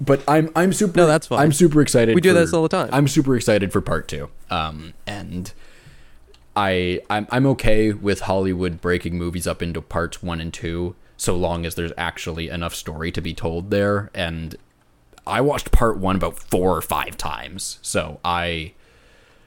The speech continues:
Speaker 2: I do remember when that was in theaters, you were about it way more than I was expecting you to be.
Speaker 1: I loved it. Like, the production design, the soundtrack, it, like, I hadn't seen a, a,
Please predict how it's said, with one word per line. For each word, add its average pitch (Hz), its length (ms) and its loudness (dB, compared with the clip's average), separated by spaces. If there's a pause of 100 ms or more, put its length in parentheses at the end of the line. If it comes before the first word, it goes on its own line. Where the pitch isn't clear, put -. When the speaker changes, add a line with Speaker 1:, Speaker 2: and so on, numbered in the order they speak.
(320)
Speaker 2:
I 135 80 -2
do 160 240 6
remember 139 360 4
when 123 140 2
that 123 300 0
was 120 180 0
in 117 140 2
theaters, 113 460 0
you 110 120 -2
were 104 300 -2
about 113 360 0
it 107 160 -2
way 113 200 0
more 110 280 0
than 101 340 -4 (680)
I 117 100 0
was 107 200 -2
expecting 101 560 -4
you 85 140 -10
to - 80 -10
be. - 100 -2
Speaker 1:
I - 40 2
loved 107 320 -2
it. - 160 -6 (320)
Like, 98 240 0
the 113 80 2
production 110 600 2
design, 123 540 2
the 98 80 -2
soundtrack, 101 560 0
it, 110 240 -4 (100)
like, 123 200 -2 (420)
I 156 140 4
hadn't 180 460 6
seen 135 640 2 (640)
a, 117 80 4
a, 90 500 -10